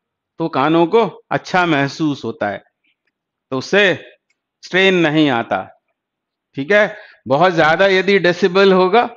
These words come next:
तो सिर दर्द की शिकायत हो सकती है, तकलीफ होने लगती है कानों को, बीपी पर भी उसका अफेक्ट आता है। इसलिए आपसे कहा जाता है कि बहुत लाउड साउंड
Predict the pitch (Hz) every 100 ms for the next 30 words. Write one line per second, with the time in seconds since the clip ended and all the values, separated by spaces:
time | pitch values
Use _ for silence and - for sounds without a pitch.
0 | _ _ _ _ _ _ _ _ - 143
1 | 180 170 185 175 170 180 160 156 165 165
2 | 151 147 - 143 - 151 143 143 143 151
3 | 170 185 185 156 151 151 139 - 147 151
4 | 147 139 143 143 160 156 165 _ _ _
5 | _ 113 151 160 170 160 - _ _ _
6 | 147 151 156 156 - 214 220 - _ _
7 | _ - 135 147 147 - 123 120 127 127
8 | - 165 147 147 170 147 143 147 143 131
9 | 156 160 135 143 143 131 143 156 151 143
10 | 139 151 139